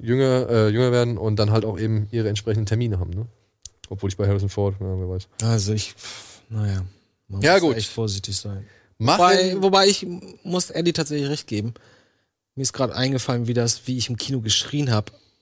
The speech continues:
Speaker 2: als ich das erste Mal in Crystal Skull Indiana Jones mit der Kamera umgedreht und sah,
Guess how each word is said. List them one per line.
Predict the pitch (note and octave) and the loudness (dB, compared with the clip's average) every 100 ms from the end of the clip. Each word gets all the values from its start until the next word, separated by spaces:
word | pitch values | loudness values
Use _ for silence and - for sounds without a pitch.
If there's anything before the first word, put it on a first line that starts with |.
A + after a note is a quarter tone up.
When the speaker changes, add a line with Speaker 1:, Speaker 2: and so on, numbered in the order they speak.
| _ | _
Speaker 2:
als | - G#2+ - | -6 -4 -4
ich | G#2+ | -4
das | A2+ - | -4 -4
erste | A#2+ B2+ - | -2 -2 -2
Mal | B2 A2+ G#2+ - | -2 -2 -2 -8
in | - A#2+ A2 | -10 -8 -8
Crystal | - C3+ C3 B2+ | -4 -2 0 0
Skull | A2 - A2+ A2 A2 _ _ _ _ _ - - | -4 0 2 2 0 _ _ _ _ _ -20 -6
Indiana | A#2+ B2+ B2 | 2 4 6
Jones | A#2 A2+ | 4 2
mit | A2 | 0
der | G#2+ | -2
Kamera | - B2+ A2+ | 0 0 0
umgedreht | A2+ A2 A#2 | 2 2 2
und | |
sah, | G#2+ A2 | 2 2